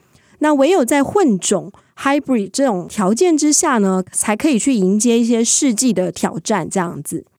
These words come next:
那品牌除了要求这个生产品质呢，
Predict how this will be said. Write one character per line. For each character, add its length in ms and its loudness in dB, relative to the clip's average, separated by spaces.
那 300 0
品 260 0
牌 260 -2
除 220 -2
了 160 2
要 240 2
求 340 2
这 140 0
个 120 2
生 300 0
产 240 0
品 300 -2
质 320 -2
呢， 260 0